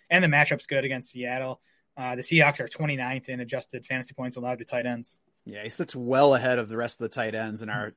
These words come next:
Speaker 2: D-, in our FanDuel dollars per point. So I certainly like him over here,
Speaker 1: Mm-hmm.
Speaker 2: especially where I don't need him to get, you know, ten to twelve targets to ultimately pay off. He's only three hundred dollars more than Mike Gesicki and one hundred more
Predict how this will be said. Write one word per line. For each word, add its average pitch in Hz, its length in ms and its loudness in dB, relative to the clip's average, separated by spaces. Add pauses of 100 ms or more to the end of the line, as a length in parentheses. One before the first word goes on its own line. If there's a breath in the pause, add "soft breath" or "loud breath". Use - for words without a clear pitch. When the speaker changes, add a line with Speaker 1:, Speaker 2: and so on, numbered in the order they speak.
Speaker 2:
D-, 120 180 -8
in 131 120 -2
our 131 160 4
FanDuel 139 440 2
dollars 107 300 0
per - 160 -20
point. 107 260 -10
So 117 120 -4
I 110 80 0
certainly 123 260 -2
like 117 240 -2
him 117 160 -4
over 110 240 -2
here, 117 200 -2
Speaker 1:
Mm-hmm. 117 80 2
Speaker 2:
especially - 360 4
where 143 140 8
I 131 80 6
don't 135 300 2
need 120 200 -2
him 110 200 -6
to 117 100 -10
get, 110 280 -4 (300 soft breath)
you 123 80 -2
know, 98 140 -4
ten 127 240 -2
to 101 80 -6
twelve 113 260 -2
targets 110 480 -2 (280 loud breath)
to 123 140 0
ultimately 107 500 -4
pay 113 260 -4
off. 113 240 -2 (180 soft breath)
He's 208 200 4
only 233 240 6
three 160 280 2
hundred 185 220 4
dollars 143 320 8
more 131 240 2
than 127 120 -4
Mike 123 200 -2
Gesicki 123 460 -4
and 107 120 -6
one 120 180 6
hundred 123 260 -4
more 117 380 0